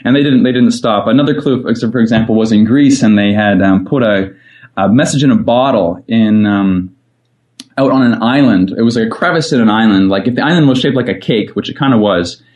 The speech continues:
and you took a, a butter knife and you shoved it through the side, uh, and down into the water like it was a crack, a crevice, they put a message in a bottle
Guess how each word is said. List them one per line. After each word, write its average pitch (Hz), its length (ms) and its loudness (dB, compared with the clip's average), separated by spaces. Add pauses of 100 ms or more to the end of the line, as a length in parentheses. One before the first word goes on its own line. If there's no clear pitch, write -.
(140)
and 117 120 2
you 113 80 2
took - 160 -2
a, 117 160 -2 (100)
a 110 60 -2
butter 143 360 -2
knife 92 300 0
and 101 140 0
you 95 160 0
shoved 156 480 -2
it 135 120 -6
through 135 200 -2
the 113 80 0
side, 101 600 -4 (360)
uh, 104 240 -2
and 113 200 2
down 123 300 0
into 123 160 2
the 113 100 -2
water 110 380 0
like 95 200 -2
it 104 40 -2
was 98 140 -2
a - 40 -12
crack, 110 420 -6
a 98 40 -6
crevice, - 600 -6 (500)
they 113 100 0
put 139 200 -2
a 113 120 0
message 131 320 0
in 127 80 2
a 110 60 2
bottle 110 560 0